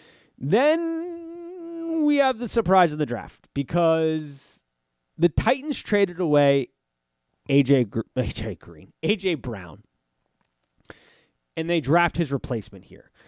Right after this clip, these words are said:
And this was a head scratcher 'cause they, they, they trade to the Eagles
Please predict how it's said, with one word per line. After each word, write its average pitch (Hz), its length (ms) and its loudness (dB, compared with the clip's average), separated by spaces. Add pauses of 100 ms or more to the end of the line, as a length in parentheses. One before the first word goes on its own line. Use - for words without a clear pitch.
(280)
And 156 220 0
this 233 380 2
was 175 120 -2
a 156 60 2
head 139 140 0
scratcher - 260 -16
'cause 104 160 -12
they, 139 260 -2
they, 143 360 0
they 139 160 2
trade 208 580 -2 (1300)
to 196 120 -2
the 220 100 -4
Eagles 139 480 -4